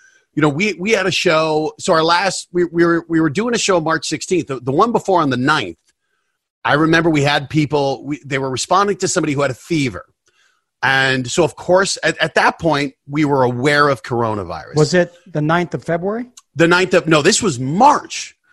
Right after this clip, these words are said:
Speaker 1: So this was still, it was, you know,
Speaker 2: Oh.
Speaker 1: it was going, but at the same point, just to show how quickly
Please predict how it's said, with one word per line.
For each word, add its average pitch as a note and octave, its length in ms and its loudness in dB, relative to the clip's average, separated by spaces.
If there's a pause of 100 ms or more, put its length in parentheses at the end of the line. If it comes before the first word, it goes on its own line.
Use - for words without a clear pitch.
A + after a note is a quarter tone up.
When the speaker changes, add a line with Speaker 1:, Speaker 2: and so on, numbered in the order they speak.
(120)
Speaker 1:
So G3+ 160 2
this C#4 180 0
was B3 160 -4
still, A3 500 2
it E3 240 -8
was, F#3 380 0
you A3 80 0
know, D#3 180 0
Speaker 2:
Oh. - 80 -20
Speaker 1:
it A3 80 0
was G3 180 -2
going, C4 420 4
but F#3 100 2
at F3+ 80 -4
the F#3 80 -4
same A#3+ 280 0
point, F3+ 340 -6 (240)
just B3+ 200 -4
to D4+ 80 0
show G#3+ 240 4
how E3+ 200 0
quickly B2+ 840 -4